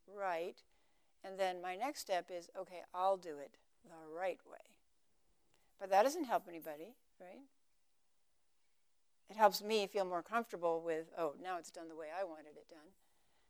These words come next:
But it doesn't help another person. So to take the next step, which is, "I will help teach this person what I know about this," and then give them the option of changing what they're doing.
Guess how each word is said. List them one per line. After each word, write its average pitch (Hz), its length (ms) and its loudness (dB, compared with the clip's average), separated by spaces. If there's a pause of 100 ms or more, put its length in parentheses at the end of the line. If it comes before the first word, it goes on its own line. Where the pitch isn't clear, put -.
(180)
But 196 200 2
it 202 80 -14
doesn't 226 260 -4
help 214 220 -6
another 190 280 -14
person. 240 420 -10
So 175 360 -12 (280)
to - 80 -20
take 214 220 -2 (180)
the 196 60 -8
next 226 300 -4
step, 170 320 -6
which 185 260 -14
is, 170 240 -14 (480)
"I 202 100 4
will 196 180 0
help 180 280 -8 (100)
teach 277 480 -10
this 170 220 -12
person 156 400 -18 (100)
what 185 160 -8
I 170 140 -8
know 202 480 -12 (120)
about 165 300 -14
this," - 320 -20 (480)
and 185 160 -14
then 175 300 -12
give 214 240 2
them 202 260 0
the 175 140 -2
option 160 340 -10
of 165 80 -20
changing 165 400 -14
what 160 160 -20
they're 170 140 -16
doing. 240 260 -10